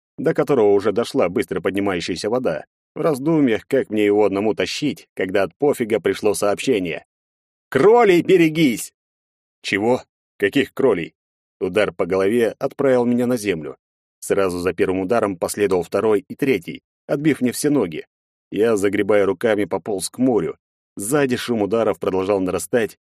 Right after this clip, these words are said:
и я оглянулся назад. Поднимающаяся ввысь скала превратилась в водопад, вернее, в кроликопад. Бедные зверушки сплошным потоком падали с утёса, разбиваясь вдребезги.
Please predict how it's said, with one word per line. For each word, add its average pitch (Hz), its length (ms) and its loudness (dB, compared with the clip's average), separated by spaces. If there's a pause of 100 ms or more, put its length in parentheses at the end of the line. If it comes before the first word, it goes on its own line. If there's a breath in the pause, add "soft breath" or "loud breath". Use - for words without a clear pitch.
и 135 80 -4
я 135 140 2
оглянулся 117 460 -2
назад. 110 380 -2 (440)
Поднимающаяся 90 640 -2
ввысь 90 260 -2
скала 104 360 -2
превратилась 101 640 -2
в 95 60 -12
водопад, 113 500 -2 (420)
вернее, 98 440 2
в - 100 -12
кроликопад. 123 800 0 (440)
Бедные 98 440 0
зверушки 104 560 -2
сплошным 107 520 -2
потоком 110 540 -2
падали 110 320 -2
с 98 100 -4
утёса, 117 600 -2
разбиваясь 117 540 0
вдребезги. 87 800 -4